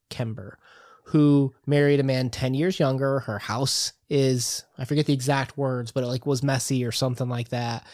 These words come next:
And she specifically just has no interest in playing the female role that society expects of her,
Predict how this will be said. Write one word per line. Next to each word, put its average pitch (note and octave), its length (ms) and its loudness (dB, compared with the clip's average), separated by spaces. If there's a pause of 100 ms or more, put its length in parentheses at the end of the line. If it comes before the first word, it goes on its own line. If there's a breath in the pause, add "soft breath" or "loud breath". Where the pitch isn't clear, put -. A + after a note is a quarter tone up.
(500 loud breath)
And D3+ 240 4
she - 160 0
specifically G#3 580 2
just E3+ 160 -2
has C#3 220 2
no C3+ 480 4
interest C3+ 640 -2
in C#3+ 220 2
playing E3+ 500 2
the D3 80 0
female F3 560 0
role C3 300 4
that A#2+ 160 -4
society A#2 720 -2
expects - 480 -10
of G#2 100 -12
her, F2+ 220 -16